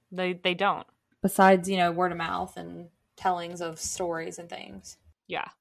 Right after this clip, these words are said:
Speaker 1: So it took a very, very, very long time for this case to actually go to court. It was rescheduled a whopping ten times.
Speaker 2: Wow.
Speaker 1: One of those times being because Mark's attorney was arrested <laughs> for domestic violence.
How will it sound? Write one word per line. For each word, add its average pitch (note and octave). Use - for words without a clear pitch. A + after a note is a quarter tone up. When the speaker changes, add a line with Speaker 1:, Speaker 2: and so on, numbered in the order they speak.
Speaker 1:
So A3
it B3
took B3+
a G3+
very, G#3+
very, F#3
very D#3+
long D#3+
time F3
for F#3+
this E3+
case E3
to -
actually F3+
go D#3+
to -
court. B3+
It G#3
was G#3+
rescheduled G#3+
a F3+
whopping E3+
ten C#4+
times. E3
Speaker 2:
Wow. E3
Speaker 1:
One G#3
of B3+
those D4+
times F4
being G#3+
because F#3+
Mark's E3
attorney G3
was F#3+
arrested D#3+
<laughs> -
for B3
domestic F3+
violence. F3+